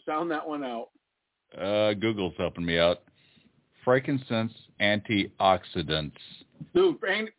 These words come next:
Speaker 1: frankincense antibacterial. Or antiviral.
Speaker 2: What does frankincense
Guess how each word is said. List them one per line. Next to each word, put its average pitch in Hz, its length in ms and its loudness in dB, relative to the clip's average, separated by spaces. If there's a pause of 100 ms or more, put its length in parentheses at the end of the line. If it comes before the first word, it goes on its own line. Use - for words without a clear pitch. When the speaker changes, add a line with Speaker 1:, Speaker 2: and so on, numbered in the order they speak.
Speaker 1:
frankincense 233 500 -4
antibacterial. 190 840 -2 (2250)
Or 147 100 -2
antiviral. 160 800 0 (2000)
Speaker 2:
What 220 280 2
does 208 120 -4 (140)
frankincense 143 600 -4